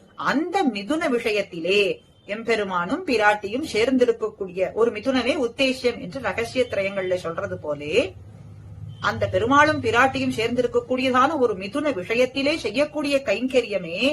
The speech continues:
ஸ்வரூபத்துக்கு தக்க புருஷார்த்தம் என்ற எண்ணமும் கொண்டிருக்க வேண்டியது.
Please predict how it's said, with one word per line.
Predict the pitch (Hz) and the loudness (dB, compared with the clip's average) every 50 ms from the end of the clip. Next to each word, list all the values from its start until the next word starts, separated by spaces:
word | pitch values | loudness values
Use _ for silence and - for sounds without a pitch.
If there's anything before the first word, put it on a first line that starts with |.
| 294 - - - - - - - - - - - - - - - - | 0 -4 -10 -14 -14 -14 -14 -16 -18 -18 -16 -16 -18 -18 -20 -18 -18
ஸ்வரூபத்துக்கு | - - 220 226 240 294 349 370 381 359 349 370 370 349 330 277 - 330 269 - | -2 4 8 8 10 10 8 6 4 4 4 2 2 0 -2 -2 -2 -4 -2 2
தக்க | - 233 247 - - - 403 - | 4 4 4 2 0 -6 -6 -4
புருஷார்த்தம் | - 262 262 285 285 - 311 302 302 285 - - - 247 254 247 240 - 196 | -2 -2 -2 -2 0 4 6 6 6 6 4 2 -2 -2 -2 -2 -4 -4 2
என்ற | 214 254 285 330 330 381 370 302 240 - - - 214 | 4 4 4 4 2 2 2 2 0 -2 -6 2 4
எண்ணமும் | 233 262 269 254 247 220 202 240 - - | 6 6 8 6 4 2 0 -2 -2 2
கொண்டிருக்க | - 240 226 233 233 214 196 - 208 185 | 2 2 4 4 2 2 2 0 0 2
வேண்டியது. | 185 185 185 175 175 170 165 | 2 0 -2 -2 -4 -4 -4